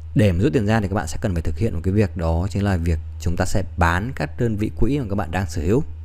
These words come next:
tại thời điểm đó. Và ở thời điểm này thì cái giá đơn vị quỹ tăng trưởng, cụ thể là vào ngày mùng bảy tháng chín, nó là hai mươi ba nghìn hai trăm chín mươi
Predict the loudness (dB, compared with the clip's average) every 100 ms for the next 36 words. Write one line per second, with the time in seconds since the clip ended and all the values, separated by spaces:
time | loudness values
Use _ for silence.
0 | -4 -2 -2 0 0 2 2 2 4 4
1 | 2 -4 -14 -14 -16 -14 -14 -12 -12 -12
2 | -12 -12 -12 -6 0 0 0 2 4 2
3 | 0 0 0 0 0 -2 0 0 2 0
4 | 0 -2 -2 -2 0 0 2 -2 -4 -8
5 | -14 -12 -12 -12 -12 -4 0 2 2 0
6 | -4 -6 -4 -4 -4 -4 -4 -4 -6 -8
7 | -4 -2 -2 0 0 2 0 0 2 2
8 | 2 0 0 -2 -2 -6 -8 -12 -12 -2
9 | 0 2 2 0 -2 -4 0 2 2 0
10 | 2 2